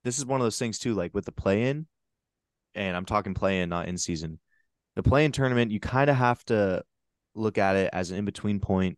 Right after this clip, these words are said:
between the playoffs and the regular season, right? And we always say, like, the big point of this show, I feel like, that we've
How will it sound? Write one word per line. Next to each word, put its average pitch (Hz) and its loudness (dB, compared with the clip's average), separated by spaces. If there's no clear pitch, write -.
between 85 -6
the 80 -12
playoffs 90 0
and 82 -8
the 85 -4
regular 82 -4
season, 80 -8
right? 80 -8
And 92 2
we 98 4
always 120 6
say, 110 6
like, 92 0
the 98 -6
big 113 0
point 117 4
of 107 6
this 101 6
show, 95 4
I 87 0
feel 101 -2
like, 92 -2
that 87 -2
we've 85 -6